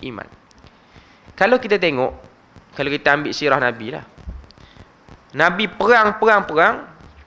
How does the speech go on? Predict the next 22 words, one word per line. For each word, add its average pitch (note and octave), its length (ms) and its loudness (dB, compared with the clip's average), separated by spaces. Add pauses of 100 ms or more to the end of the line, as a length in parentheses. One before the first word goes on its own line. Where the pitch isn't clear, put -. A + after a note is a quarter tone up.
(580)
Tak D#3 180 2
ada F3+ 60 4
satu F#3 320 -4
siri G3 240 -8
peperangan F#3 480 0
pun C#3+ 160 -6
Nabi C#3+ 240 -4
ni C#3 80 -10
kalah. A2 320 -8 (1600)
Apa A#3 320 2
akan E3+ 160 2
jadi? A#2 240 -2 (1120)
Akan A3+ 400 -2
menyebabkan F#3+ 480 2
orang E3+ 240 2
Islam E3+ 320 0
ni, E3+ 160 -8
dia F3 160 0
akan F3 240 -6
sentiasa E3 560 -6
berada D3 320 -4
dalam D3+ 320 -4